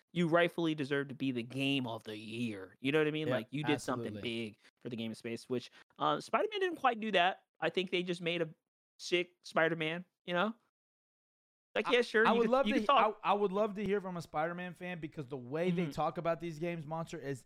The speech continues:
Speaker 2: is, is if it did. I just don't
Speaker 1: Well, I
Speaker 2: understand, you know? I just don't
Speaker 1: I, I
Speaker 2: get it.
Speaker 1: think I think the big part about it is, like, it, it's, it's the in-, it's the inclusivity of the, you know, Miles, who's half black, half Hispanic, right? And,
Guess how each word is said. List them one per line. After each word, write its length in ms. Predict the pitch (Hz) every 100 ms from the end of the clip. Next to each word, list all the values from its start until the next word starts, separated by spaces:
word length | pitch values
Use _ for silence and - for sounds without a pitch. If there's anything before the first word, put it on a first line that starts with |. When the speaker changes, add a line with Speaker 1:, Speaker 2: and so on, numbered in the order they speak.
| -
Speaker 2:
is, 280 | 139 127 110
is 200 | 135 123
if 180 | 135 -
it 120 | 101
did. 220 | 120 110 92 _ _ _ -
I 200 | 160 190
just 180 | 180
don't 120 | 147 269
Speaker 1:
Well, 100 | 254
I 80 |
Speaker 2:
understand, 500 | 156 185 165 147 98 -
you 140 | 131 139
know? 300 | 135 143 - _
I 80 | 139
just 100 | 147
don't 180 | 185 202
Speaker 1:
I, 60 | 220
I 60 |
Speaker 2:
get 80 | 135
it. 40 |
Speaker 1:
think 280 | 262 262 226 - _ -
I 100 | 190
think 260 | 233 247 233
the 100 | 196
big 260 | 185 190
part 200 | 208 190
about 340 | 165 156 160 170
it 100 | 160
is, 200 | 151 147
like, 260 | 139 120 -
it, 140 | 165
it's, 260 | 185 175 - _ _ _ -
it's 200 | 196 -
the 100 | 226
in-, 280 | 214 214 214 _
it's 200 | 190 190
the 220 | 226 202
inclusivity 720 | 190 - 233 - 220 202 214 196
of 380 | 170 156 139
the, 160 | 139 143
you 100 | 170
know, 240 | 139 117 113
Miles, 640 | 120 170 190 196 190 185 -
who's 240 | 160 135
half 280 | 170 170 170
black, 300 | 170 170 165
half 240 | 180 175
Hispanic, 720 | 175 - - 175 156 156 156 175
right? 300 | 170 170 170
And, 160 | 156